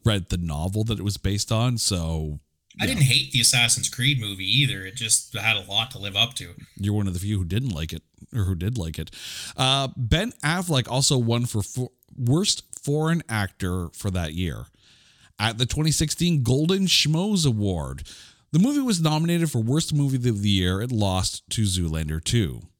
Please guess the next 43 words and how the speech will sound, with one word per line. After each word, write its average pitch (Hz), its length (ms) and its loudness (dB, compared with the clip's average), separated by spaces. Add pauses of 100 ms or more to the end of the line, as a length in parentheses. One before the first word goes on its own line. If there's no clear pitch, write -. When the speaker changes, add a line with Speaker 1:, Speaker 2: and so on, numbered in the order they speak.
(480)
Speaker 1:
It 131 160 0
was 180 240 2
nominated 151 460 2
for 170 80 -2
Best 110 360 0
D 101 120 0
V 113 100 2
D 107 200 2
Blu-ray 107 400 2
of 113 80 -2
the 110 80 0
Year. 101 160 2
It 123 80 -2
lost 98 320 -2
to 117 100 2
Star 98 260 0
Wars 98 360 0
Episode 98 360 -2
seven, 90 280 -2
The 98 80 -2
Force 82 260 -2
Awakens. 80 580 -6 (360)
And 151 180 2
it 175 60 -2
was 175 160 -2
nominated 104 420 0
for 110 80 -2
Best 98 340 0
Action 95 400 -2
Sequence 92 400 -6
of 101 100 -2
the 95 80 -2
Year. 82 340 -4 (280)
Lost 117 380 0
to 131 60 -4
The 113 200 0
Airport 101 400 -2
Battle 95 380 0
and 98 100 -2
Captain 87 320 -4
America 82 320 -4
Civil 90 320 -4
War. 98 460 -4